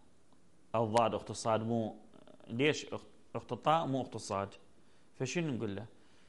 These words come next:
نقول له إنه تعارف وتسالم بين التراثيين أنه يرسموها بأخت الطاء.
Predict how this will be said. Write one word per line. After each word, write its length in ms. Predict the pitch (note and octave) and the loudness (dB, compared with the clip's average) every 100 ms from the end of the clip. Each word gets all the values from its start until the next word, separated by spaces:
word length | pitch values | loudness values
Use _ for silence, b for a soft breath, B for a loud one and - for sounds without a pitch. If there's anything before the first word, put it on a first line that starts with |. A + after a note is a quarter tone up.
| b b | b b
نقول 240 | B2 C3+ | -2 0
له 100 | C3+ | 0
إنه 240 | C3+ C3+ C3+ | 0 0 -2
تعارف 560 | - A2+ D#3+ E3 G#2 | 2 4 6 4 2
وتسالم 760 | A2 G#2+ A#2 - C#3 G#2+ G2+ G2+ | 2 0 0 -2 0 2 0 2
بين 180 | C3 C3+ | 2 0
التراثيين 640 | B2 B2+ B2 - C3+ E3 | -2 2 2 0 -4 -4
أنه 400 | A2 A#2 B2 D3+ - - | -2 -2 -2 -6 -10 -12
يرسموها 540 | A2 A2 A2 A#2+ B2 | -4 -4 -2 -4 -4
بأخت 300 | D3+ G#2 - | -4 -4 -6
الطاء. 640 | E3 G#3 - - - E2+ | -8 -8 -16 -16 -8 -6